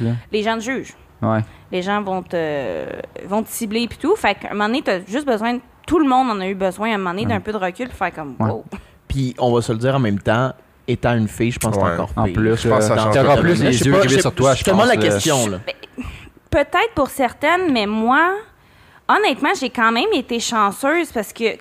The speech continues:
Speaker 2: vous, en premier, j'ai été tellement épaulée par des gars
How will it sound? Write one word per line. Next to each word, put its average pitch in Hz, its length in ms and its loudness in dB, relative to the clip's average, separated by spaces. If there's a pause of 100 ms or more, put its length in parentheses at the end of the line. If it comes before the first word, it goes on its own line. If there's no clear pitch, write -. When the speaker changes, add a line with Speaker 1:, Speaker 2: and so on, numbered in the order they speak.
(140)
Speaker 2:
vous, 226 320 -4
en 269 160 4
premier, 214 480 -4 (520)
j'ai 196 180 -4
été 240 180 -6
tellement 349 420 0
épaulée 254 380 0
par 233 180 0
des 196 220 -2
gars 277 380 0